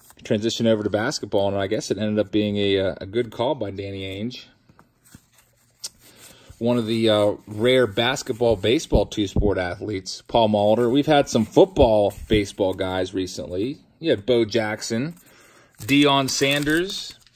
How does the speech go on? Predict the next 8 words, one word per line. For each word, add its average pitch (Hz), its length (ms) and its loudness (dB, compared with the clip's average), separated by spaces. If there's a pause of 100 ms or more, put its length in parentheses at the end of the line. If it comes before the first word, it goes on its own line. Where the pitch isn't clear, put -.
(400)
Brian 135 500 2
Jordan. 135 560 6 (2250)
Um, 104 400 -2
so 117 140 -6
there's 139 160 -2
been 156 140 2
a 127 60 0
few. 120 420 2